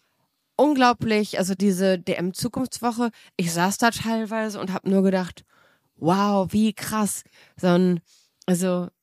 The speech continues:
ich durfte in Bereiche schnuppern, wo ich wirklich keine Ahnung hab und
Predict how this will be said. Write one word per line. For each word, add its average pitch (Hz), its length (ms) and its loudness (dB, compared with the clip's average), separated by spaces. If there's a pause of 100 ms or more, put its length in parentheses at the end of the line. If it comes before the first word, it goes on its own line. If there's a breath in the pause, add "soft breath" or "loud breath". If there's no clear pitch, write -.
(220)
ich 170 140 -12
durfte 202 320 -2
in 196 180 -2
Bereiche 233 880 2
schnuppern, 220 680 2 (680)
wo 339 160 2
ich 339 180 2 (240)
wirklich 277 500 0
keine 339 480 4
Ahnung 285 280 4
hab 254 180 4 (320 loud breath)
und 247 220 4